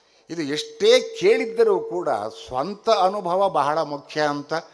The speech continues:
ವೇದಾಂತದಲ್ಲೂ ಹೇಳ್ತಾರೆ, ಭಕ್ತಿ ಪಂಥದಲ್ಲಿ ಹೇಳ್ತಾರೆ, ಅಧ್ಯಾತ್ಮದಲ್ಲಿ ಹೇಳ್ತಾರೆ. ಅದು ಇವತ್ತು ನನಗೆ ಅರಿವಾಗಿದೆ. ಸ್ವಂತವಾಗಿ ಕಣ್ಣೆದುರಿಗೆ ನೋಡಿದಾಗಷ್ಟೇ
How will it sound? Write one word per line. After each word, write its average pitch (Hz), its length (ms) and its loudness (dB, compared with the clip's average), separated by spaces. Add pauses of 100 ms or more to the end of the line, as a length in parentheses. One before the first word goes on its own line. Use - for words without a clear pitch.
(720)
ವೇದಾಂತದಲ್ಲೂ 143 800 -6
ಹೇಳ್ತಾರೆ, 147 720 -6 (840)
ಭಕ್ತಿ 120 320 -10
ಪಂಥದಲ್ಲಿ 135 600 -4
ಹೇಳ್ತಾರೆ, 143 840 -4 (400)
ಅಧ್ಯಾತ್ಮದಲ್ಲಿ 127 800 -6
ಹೇಳ್ತಾರೆ. 131 720 -4 (540)
ಅದು 165 160 2
ಇವತ್ತು 196 460 0
ನನಗೆ 160 300 0
ಅರಿವಾಗಿದೆ. 127 880 -4 (1900)
ಸ್ವಂತವಾಗಿ 165 1300 0 (580)
ಕಣ್ಣೆದುರಿಗೆ 151 680 -4
ನೋಡಿದಾಗಷ್ಟೇ 123 1200 -6